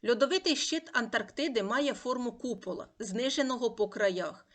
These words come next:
Його краї сягають узбережжя, де від них відколюються величезні брили льоду, утворюючи айсберги в південній півкулі.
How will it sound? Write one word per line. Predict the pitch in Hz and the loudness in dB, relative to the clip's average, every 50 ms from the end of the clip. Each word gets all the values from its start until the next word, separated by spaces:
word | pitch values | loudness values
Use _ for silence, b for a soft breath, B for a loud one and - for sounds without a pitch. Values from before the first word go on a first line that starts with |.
| b b b | b b b
Його | 208 240 254 302 339 | -2 0 0 0 0
краї | 339 - 294 285 294 330 381 | 2 6 6 6 6 4 2
сягають | - - 262 226 - 247 269 302 285 - | 2 2 0 0 2 2 2 2 2 0
узбережжя, | 285 240 226 - 269 247 214 196 185 180 185 - - 214 214 b b b b b | -6 -6 0 0 2 2 4 2 2 2 0 -2 -2 -4 -4 b b b b b
де | 196 185 247 254 240 | -2 0 2 2 2
від | 214 220 175 190 | 0 -2 -4 -2
них | 240 269 294 285 - | -2 -2 -2 -2 -4
відколюються | 233 190 - - 233 254 254 262 262 262 247 - 247 | -8 -6 0 2 4 4 4 2 -2 -4 -4 -4 -4
величезні | 214 185 208 202 196 185 - - 240 233 233 240 226 214 | 0 0 2 2 2 0 0 0 0 -2 0 -2 -2 -2
брили | 190 190 208 208 214 214 214 214 214 208 220 | 0 2 4 6 6 8 6 6 4 6 4
льоду, | 214 196 180 - - - _ _ _ _ | 4 4 4 2 -6 -14 _ _ _ _
утворюючи | - 226 - - 196 190 247 277 294 302 294 285 285 - 247 220 - - | -10 -10 -6 -4 0 4 4 4 4 4 2 0 0 0 0 -2 -2 0
айсберги | - 214 208 202 185 196 208 185 170 170 143 - - b b b b | 0 4 4 4 2 2 -4 -4 -4 -4 -6 -8 -12 b b b b
в | - - | -20 -10
південній | - 233 202 165 165 196 220 240 254 262 254 254 | -6 -6 -6 -4 0 0 0 0 0 -2 -4 -6
півкулі. | - 233 208 185 - - 202 185 175 160 - - - | -6 -8 -8 -8 -10 -8 -6 -6 -4 -6 -6 -12 -16